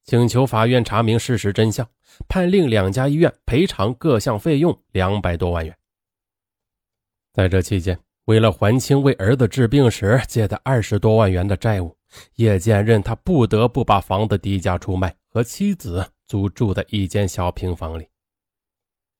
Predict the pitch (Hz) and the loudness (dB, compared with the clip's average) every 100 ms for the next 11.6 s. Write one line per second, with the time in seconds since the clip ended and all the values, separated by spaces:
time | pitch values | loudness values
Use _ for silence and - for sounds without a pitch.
0 | _ - 131 208 135 101 - 87 120 110 | _ -2 -2 0 -2 -4 -4 -4 -2 -2
1 | 87 85 - _ _ 92 110 113 95 92 | -2 -6 -10 _ _ 2 4 4 0 0
2 | 95 85 101 90 87 80 87 78 - - | 0 0 0 0 -2 -4 -6 -8 -10 -18
3 | _ _ _ _ _ _ _ _ - 80 | _ _ _ _ _ _ _ _ -6 -6
4 | - 80 - _ - 85 98 - 87 - | -6 -12 -12 _ -6 -2 -2 -2 -2 -2
5 | 90 85 120 117 _ - 113 - 196 185 | -2 0 -2 -2 _ -4 -2 2 0 0
6 | - 113 156 170 113 95 90 - 170 202 | -2 -2 0 -2 -2 -2 -4 0 0 2
7 | 113 - _ - 117 127 170 190 147 - | -2 -4 _ -2 0 2 0 0 -4 -2
8 | 101 160 - 87 87 87 127 117 90 101 | -2 -2 -2 -4 -4 -4 -4 -4 -4 -4
9 | - 160 170 - _ - 95 - 92 101 | 0 0 0 -6 _ -6 -4 -2 -2 -2
10 | 87 92 85 95 87 80 - 85 85 80 | -4 -6 -4 -4 -4 -6 -6 -6 -6 -4
11 | 85 87 - 78 - | -6 -6 -10 -10 -12